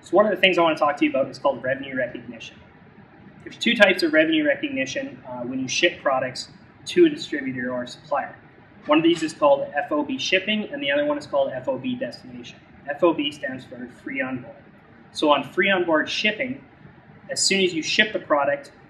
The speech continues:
you recognize the revenues. For free on board destination, you do not recognize the revenues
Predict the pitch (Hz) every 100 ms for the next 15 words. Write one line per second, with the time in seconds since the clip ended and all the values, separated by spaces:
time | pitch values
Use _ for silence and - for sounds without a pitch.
0 | - 131 127 147 170 151 139 139 131 127
1 | 120 113 - - - - - - 160 156
2 | 147 147 143 - 143 139 - - 147 -
3 | 233 262 - - - 147 139 139 165 170
4 | 160 175 160 151 151 147 139 135 135